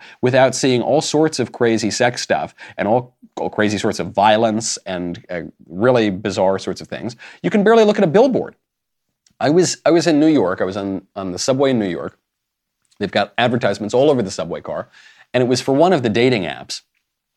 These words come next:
And it's all sorts of people licking each other and in all sorts of crazy positions. And it's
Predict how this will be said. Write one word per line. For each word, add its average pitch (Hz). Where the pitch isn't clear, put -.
And 139
it's 135
all 190
sorts 196
of 131
people 87
licking 127
each 127
other 117
and 90
in 95
all 120
sorts 127
of -
crazy 117
positions. 104
And 87
it's 82